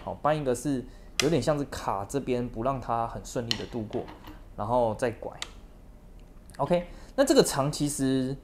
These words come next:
呃，我本身是没有想到哈。那我的第一感直觉是走在这边。好，那我后来看了一下，呃，A I的选择是说可以先虎在这里。好，然后虎完之后呢，哎，再搬。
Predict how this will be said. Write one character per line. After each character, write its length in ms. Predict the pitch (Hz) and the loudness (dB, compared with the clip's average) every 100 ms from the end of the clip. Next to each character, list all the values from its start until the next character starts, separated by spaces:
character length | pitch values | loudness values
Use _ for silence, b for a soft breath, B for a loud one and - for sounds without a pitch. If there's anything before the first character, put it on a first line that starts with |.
| b b - - - | b b -18 -12 2
呃， 340 | 120 120 117 | 4 6 4
我 240 | 107 147 | 4 6
本 200 | 175 127 | 8 8
身 160 | 110 156 | 6 4
是 140 | 165 | 4
没 80 | 143 | 2
有 100 | 131 | 2
想 200 | 135 - - | 2 0 2
到 160 | 127 - - | 2 2 -2
哈。 220 | 117 104 B B B - | -4 -4 B B B 4
那 420 | 190 180 156 139 | 8 10 10 8
我 260 | 117 139 139 | 6 4 4
的 80 | |
第 240 | 143 247 240 | 6 6 4
一 40 | |
感 240 | 226 117 101 | 6 4 4
直 160 | 123 | -2
觉 160 | 139 123 | -2 -2
是 140 | 110 | -2
走 160 | 120 87 | -4 -6
在 120 | 113 110 | -6 -6
这 100 | 107 | -6
边。 220 | 95 85 - - | -8 -12 -14 -14
好， 140 | - 98 | -10 0
那 340 | 160 202 165 | 6 8 8
我 100 | 117 | 6
后 120 | 117 | 8
来 100 | 175 | 6
看 160 | 139 170 | 6 2
了 100 | 123 | 2
一 80 | 113 | 0
下， 380 | 113 131 101 B B B | 6 6 6 B B B
呃 460 | - 113 110 107 101 - - - - - | 2 4 4 4 0 -4 -8 -8 -8 -10
，A 120 | 147 147 | 0 4
I 100 | 143 | 4
的 160 | 127 | 4
选 260 | 117 - 104 | 0 -6 -6
择 80 | 95 | -6
是 160 | - | -8
说 300 | 120 120 110 - - | -4 -2 -2 -4 -10
可 160 | - 135 | 0 0
以 80 | |
先 220 | 110 120 117 | 0 -2 -4
虎 180 | 110 - 98 | -6 -10 -2
在 120 | 110 | -2
这 140 | 107 | 0
里。 80 | 120 - - b b b - | -4 -6 -14 b b b -2
好， 180 | 110 - | 0 4
然 100 | 113 | 8
后 100 | 151 | 8
虎 260 | 143 123 113 | 6 2 6
完 280 | 113 131 | 6 4
之 180 | 135 165 | 0 2
后 200 | 175 202 | 6 6
呢， 240 | 139 127 135 - - - - | 4 -2 -4 -14 -16 -16 -14
哎， 80 | 98 | -2
再 160 | 113 | -2
搬。 240 | - 98 | -2 -6